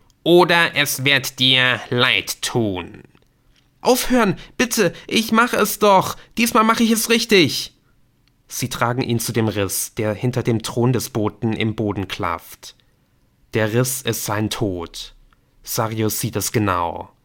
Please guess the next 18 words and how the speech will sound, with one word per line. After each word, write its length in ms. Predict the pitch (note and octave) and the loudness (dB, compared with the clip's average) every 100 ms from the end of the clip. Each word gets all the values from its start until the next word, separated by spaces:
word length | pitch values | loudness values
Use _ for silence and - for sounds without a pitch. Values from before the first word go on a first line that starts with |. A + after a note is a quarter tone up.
| _ _ _ _ _ _ - | _ _ _ _ _ _ -10
Er 120 | A2 | -6
kämpft 360 | - C3 C3 | 0 0 0
mit 180 | C3 A#2 | -2 -2
aller 200 | A#2 B2 | 0 0
Kraft 380 | - - A2+ - | 0 -4 -4 -2
gegen 180 | A#2 A#2 | -2 2
den 160 | A2+ | 0
Griff 240 | A2+ B2 - | 0 -2 -2
der 100 | A#2+ | -2
Steindämonen 760 | - G#2+ G#2+ G#2 G#2 G2+ G#2 | 0 0 0 0 0 0 0
an. 360 | G#2+ F#2+ F2 D#2+ _ _ _ _ _ | -2 -4 -6 -12 _ _ _ _ _
Vergebens. 960 | - A#2+ A2+ G#2+ G2 D#2+ - - - - _ _ _ _ _ _ _ _ - | -4 -2 0 0 0 -8 -10 -10 -10 -16 _ _ _ _ _ _ _ _ -6
"Nick 420 | A#2+ C3 - - - | -4 -4 -10 -20 -10
Dunmore, 720 | B2 C3 A#2 A2 A2 G#2 G2+ | -4 -2 0 -2 -2 -4 -4
Nick 480 | A#2 F#3 - - - | -2 -2 -4 -20 -8
Dunmore, 640 | D#3+ D#3+ D3 C3 B2+ B2 | -4 -2 -2 -2 -2 -4
Nick 440 | B2+ B2+ A#2 - - _ | -6 -6 -8 -16 -20 _
Dunmore", 1160 | - A2 G#2+ G2+ G2 F#2+ F#2+ F#2 F#2 F2+ F2+ E2 | -8 -6 -4 -4 -4 -4 -4 -6 -6 -8 -10 -14